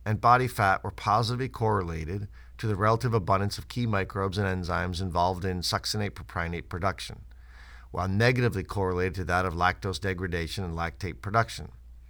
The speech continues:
The altered propionate lactate production in the cecum of weanlings from aspartame and stevia consuming dams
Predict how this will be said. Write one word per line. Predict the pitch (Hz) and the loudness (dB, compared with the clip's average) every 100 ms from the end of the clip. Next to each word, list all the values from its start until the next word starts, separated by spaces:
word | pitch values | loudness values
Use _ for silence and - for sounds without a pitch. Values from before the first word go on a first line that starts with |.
| - - - - - - - - | -20 -20 -18 -18 -20 -20 -20 -8
The | 98 | 0
altered | 104 117 139 127 | 0 4 2 2
propionate | 120 - 117 123 123 - | -2 4 6 6 4 2
lactate | 107 110 - 113 - | 2 2 0 -2 0
production | 117 120 117 - 87 | 2 2 2 -6 -6
in | 90 107 | -4 -2
the | 113 | 0
cecum | - 151 - 92 92 95 - | 0 0 -2 -4 -4 -6 2
of | 117 | 2
weanlings | 123 131 107 82 82 92 - - - - - | 4 4 2 -2 -8 -8 -10 -14 -20 -20 -12
from | - 85 | -4 2
aspartame | 98 - 117 - 117 113 | 2 2 -4 0 0 2
and | 117 | 0
stevia | - 143 123 110 | -2 -2 0 0
consuming | - 101 - 110 107 110 | 0 -4 0 0 0 2
dams | 117 104 90 87 | 2 0 -2 -6